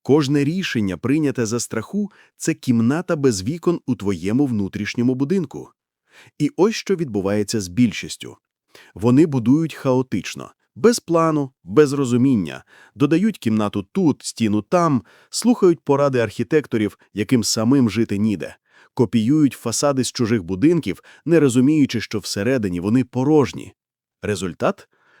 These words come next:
Зовні ідеальна картинка, всередині руїни.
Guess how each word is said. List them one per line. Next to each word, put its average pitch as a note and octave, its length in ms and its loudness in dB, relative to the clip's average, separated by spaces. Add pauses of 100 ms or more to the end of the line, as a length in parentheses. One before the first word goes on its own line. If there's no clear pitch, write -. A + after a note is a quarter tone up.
(120)
Зовні A#3+ 520 2 (180)
ідеальна A#2+ 540 2
картинка, E2+ 600 -6 (300)
всередині D#3 680 0 (180)
руїни. G2 580 -2